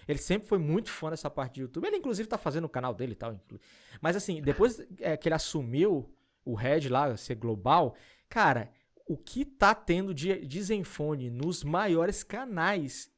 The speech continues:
assim, que a gente consome lá de fora, nossa, nunca tinha acontecido antes. Nunca, nunca, nunca, a gen-, o, o relacionamento nunca tinha começado ali. São os canais, assim, que você vê que são as referências, assim, é o,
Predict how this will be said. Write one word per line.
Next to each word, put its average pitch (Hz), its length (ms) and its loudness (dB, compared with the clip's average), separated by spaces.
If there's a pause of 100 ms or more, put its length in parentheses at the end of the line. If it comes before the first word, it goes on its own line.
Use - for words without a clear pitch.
assim, 147 240 -4
que 220 300 -4 (160)
a 180 140 0
gente 190 420 2
consome 170 560 -4
lá 131 120 2
de 107 100 -6
fora, 165 440 -2 (480)
nossa, 202 400 -4 (140)
nunca 208 400 2
tinha - 160 0
acontecido 190 460 -2
antes. - 340 -8 (180)
Nunca, 156 360 -4
nunca, 143 220 -8
nunca, 165 260 -8 (160)
a 147 120 -4
gen-, 160 120 -6 (280)
o, 170 160 -2
o - 20 2
relacionamento 180 800 0
nunca 214 220 -2
tinha 214 180 -6 (180)
começado 165 600 -2
ali. 107 180 -4 (240)
São - 100 -4
os 277 120 -2
canais, 254 320 2
assim, 247 200 -4
que - 140 -10
você 208 300 0
vê 202 160 2
que 214 100 -6
são 226 140 -6
as 208 100 -4
referências, 202 720 -2
assim, 135 260 -12
é 139 100 -4
o, 139 80 -4